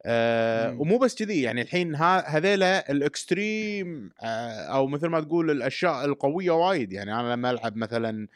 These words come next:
Speaker 1: في العاب وايد انا لعبتهم واستمتعت فيهم بيد التحكم.
Speaker 2: مم.
Speaker 1: ديد Cells.
Speaker 2: مم.
Speaker 1: يعني عادي، آه، ميتين فريم لهالدرجه، اقصد يعني
Speaker 2: والله
Speaker 1: إنه
Speaker 2: شوف، لو تفكر فيها، يعني انا الحين انت قاعد تقنعني بالايباد اكثر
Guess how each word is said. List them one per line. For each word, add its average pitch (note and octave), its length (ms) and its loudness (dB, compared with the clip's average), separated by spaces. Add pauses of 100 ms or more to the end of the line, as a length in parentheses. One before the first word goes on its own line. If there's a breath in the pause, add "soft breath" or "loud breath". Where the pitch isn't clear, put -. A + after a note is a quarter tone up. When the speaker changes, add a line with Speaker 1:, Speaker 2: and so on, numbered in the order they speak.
(380 soft breath)
Speaker 1:
في A#2 180 0
العاب A#2+ 220 -2
وايد E3 280 4
انا C3 160 2
لعبتهم C3+ 380 -2
واستمتعت A2+ 400 -6
فيهم C#3 460 -4
بيد A2 300 -4
التحكم. A2+ 480 -8 (200)
Speaker 2:
مم. B2+ 300 -2 (480)
Speaker 1:
ديد B2+ 220 -2
Cells. G3 420 0 (300)
Speaker 2:
مم. C3 260 -2 (1300)
Speaker 1:
يعني - 240 -12
عادي، D3+ 520 2
آه، C#3+ 120 0
ميتين D#3+ 360 2
فريم C#3+ 340 -2
لهالدرجه، E3 560 4
اقصد D3 260 -2
يعني G#3+ 120 2
Speaker 2:
والله D#4+ 160 2
Speaker 1:
إنه A#3+ 80 0
Speaker 2:
شوف، G3+ 160 -2
لو G#3 80 6
تفكر A3 320 0
فيها، G#3 480 2 (280)
يعني B2+ 400 0
انا D3+ 80 4
الحين D#3+ 200 0
انت C#3 180 0
قاعد C3 300 -2
تقنعني B2 560 -2
بالايباد A#2 580 -4
اكثر A#2+ 340 -8